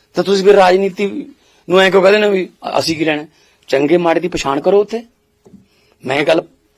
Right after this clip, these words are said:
ਐਮਪੀ ਵੇਲੇ ਵੀ ਬੋਲਦਾ ਰਿਹਾ ਮੈਂ। ਜਦੋਂ ਅੱਜ, ਅੱਜ ਤੁਹਾਨੂੰ ਨੌਕਰੀਆਂ ਮਿਲ ਰਹੀਆਂ ਨੇ, ਜਿਹਦੇ 'ਚ ਕੋਈ ਰਾਜਨੀਤੀ ਆ ਜਾਂਦੀ ਗਲਤ, ਸ਼ਾਇਦ ਅੱਧਿਆਂ ਨੂੰ ਨਹੀਂ ਮਿਲਦੀਆਂ ਅੱਜ,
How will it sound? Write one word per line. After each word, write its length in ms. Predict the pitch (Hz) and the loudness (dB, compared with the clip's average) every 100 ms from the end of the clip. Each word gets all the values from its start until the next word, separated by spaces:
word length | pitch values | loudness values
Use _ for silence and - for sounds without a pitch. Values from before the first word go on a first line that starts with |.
| _ _ | _ _
ਐਮਪੀ 220 | 135 139 180 | -8 -4 -2
ਵੇਲੇ 160 | 202 | -2
ਵੀ 60 | 233 | 0
ਬੋਲਦਾ 320 | 214 214 220 | 2 2 2
ਰਿਹਾ 120 | 226 | -2
ਮੈਂ। 140 | 226 339 _ _ _ _ _ _ _ _ _ _ _ _ _ _ _ _ _ _ _ _ _ _ _ _ _ _ _ _ _ - | -4 -8 _ _ _ _ _ _ _ _ _ _ _ _ _ _ _ _ _ _ _ _ _ _ _ _ _ _ _ _ _ -10
ਜਦੋਂ 380 | 127 180 160 | -4 0 0
ਅੱਜ, 180 | 160 156 180 | 0 0 0
ਅੱਜ 180 | 180 | 0
ਤੁਹਾਨੂੰ 540 | 202 208 185 185 156 175 _ _ 156 | 0 0 2 0 -2 -6 _ _ -4
ਨੌਕਰੀਆਂ 280 | 160 180 | 0 0
ਮਿਲ 140 | 160 101 | 0 -2
ਰਹੀਆਂ 220 | 107 120 | -8 -10
ਨੇ, 80 | 110 _ _ _ _ _ - | -12 _ _ _ _ _ -8
ਜਿਹਦੇ 280 | 139 196 | -2 0
'ਚ 80 | 226 | -2
ਕੋਈ 200 | 226 220 | -2 2
ਰਾਜਨੀਤੀ 400 | 214 196 196 196 | 4 4 0 2
ਆ 80 | 190 | 4
ਜਾਂਦੀ 200 | 180 175 | 4 2
ਗਲਤ, 380 | 156 180 - - _ _ _ _ _ _ _ _ - | 0 -2 -4 -10 _ _ _ _ _ _ _ _ -12
ਸ਼ਾਇਦ 240 | - 165 | -2 2
ਅੱਧਿਆਂ 200 | 175 185 | 2 2
ਨੂੰ 80 | 208 | 2
ਨਹੀਂ 160 | 160 202 | 2 2
ਮਿਲਦੀਆਂ 320 | 196 165 160 | 2 2 0
ਅੱਜ, 140 | 147 | -4